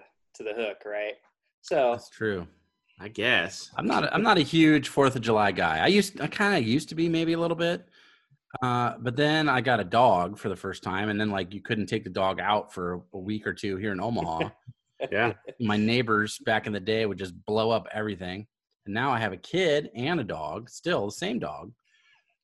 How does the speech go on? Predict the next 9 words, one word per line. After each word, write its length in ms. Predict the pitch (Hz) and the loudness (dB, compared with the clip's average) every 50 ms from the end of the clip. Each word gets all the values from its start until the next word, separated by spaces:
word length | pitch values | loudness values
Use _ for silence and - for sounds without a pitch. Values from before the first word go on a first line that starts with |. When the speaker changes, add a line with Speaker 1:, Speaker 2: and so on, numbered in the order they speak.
| _ _ _ | _ _ _
Speaker 2:
She 160 | - - 190 | -8 -6 -4
can't 240 | 185 - 214 160 147 | 0 0 2 2 4
hear 120 | 175 196 | 4 2
the 60 | 175 | 2
fireworks 400 | 143 - 135 120 113 107 101 - | 2 2 4 4 4 2 0 -2
anymore, 320 | 123 113 107 104 104 107 107 | -2 0 0 0 0 -2 -2
but 140 | 92 98 101 | -2 -2 -2
he 100 | 139 139 | -2 -2
can, 460 | - - 101 90 87 90 98 101 | -2 -4 -4 -4 -4 -6 -8 -10